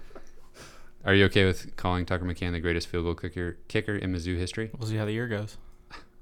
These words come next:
Speaker 1: Well, I'm saying if he ends up first place in
Speaker 2: Well,
Speaker 1: both of
Speaker 2: then,
Speaker 1: those.
Speaker 2: yes.
Speaker 1: Okay. <laughs>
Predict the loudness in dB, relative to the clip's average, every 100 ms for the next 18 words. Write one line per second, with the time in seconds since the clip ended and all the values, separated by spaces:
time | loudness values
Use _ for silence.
0 | -16 -12 -6 -4 -4 -4 0 2 0 0
1 | -2 -2 -2 0 0 -2 -6 -6 -4 -2
2 | 4 4 8 6 6 2 2 2 0 0
3 | -2 0 -6 -4